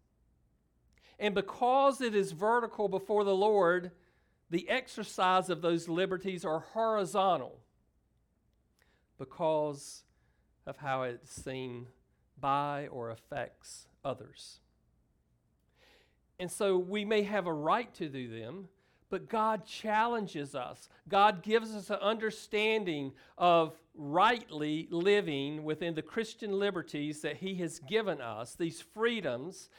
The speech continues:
that bring great satisfaction. In many cases, we enjoy them. But I will tell you, and you can try it,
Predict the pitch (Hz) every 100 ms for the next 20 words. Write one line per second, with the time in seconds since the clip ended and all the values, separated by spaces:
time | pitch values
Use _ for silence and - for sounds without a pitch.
0 | - 196 170 208 208 190 175 240 302 285
1 | - 254 254 247 - 226 226 - - -
2 | - _ _ _ - 202 202 214 254 285
3 | 285 233 233 240 - 233 - - - 196
4 | 247 247 226 226 226 262 262 151 117 69
5 | 71 - _ _ _ _ _ _ _ _
6 | _ _ _ _ _ _ _ 160 170 170
7 | 196 - 240 214 147 117 - _ _ _
8 | _ _ _ _ _ _ _ _ - 131
9 | 135 170 170 226 214 - 165 117 151 -